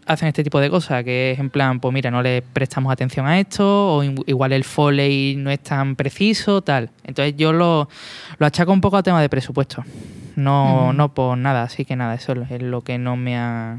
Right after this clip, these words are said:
Speaker 1: lo que no me ha convencido.
Speaker 2: Te quería preguntar referente a la película y, bueno, comparándola un poco más con la otra película, ¿crees que Anna Biller ha hecho mejor trabajo que Quentin Tarantino con Once Upon a Time in Hollywood?
Speaker 1: Hostia.
Speaker 2: Porque es un, son varias peli-, las dos películas están ambientadas en esta época, ¿no?
Speaker 1: Sí.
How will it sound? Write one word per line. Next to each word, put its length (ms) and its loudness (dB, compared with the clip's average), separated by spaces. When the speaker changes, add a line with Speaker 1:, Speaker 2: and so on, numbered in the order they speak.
Speaker 1:
lo 100 -8
que 100 -10
no 60 -4
me 60 -2
ha 60 -4
convencido. 400 -6
Speaker 2:
Te 120 2
quería 280 2
preguntar 440 2
referente 400 2
a 40 4
la 100 2
película 880 2
y, 240 0
bueno, 320 2
comparándola 480 2
un 80 2
poco 220 0
más 180 0
con 140 -2
la 60 2
otra 180 0
película, 380 0
¿crees 220 -2
que 120 0
Anna 180 4
Biller 240 2
ha 80 2
hecho 220 0
mejor 260 0
trabajo 340 0
que 140 -2
Quentin 400 0
Tarantino 560 2
con 340 0
Once 200 0
Upon 180 0
a 80 2
Time 240 2
in 100 0
Hollywood? 500 2
Speaker 1:
Hostia. 520 -2
Speaker 2:
Porque 280 0
es 120 0
un, 220 2
son 180 2
varias 220 2
peli-, 260 2
las 220 0
dos 80 2
películas 380 2
están 180 2
ambientadas 420 4
en 80 4
esta 260 2
época, 380 0
¿no? 160 2
Speaker 1:
Sí. 300 2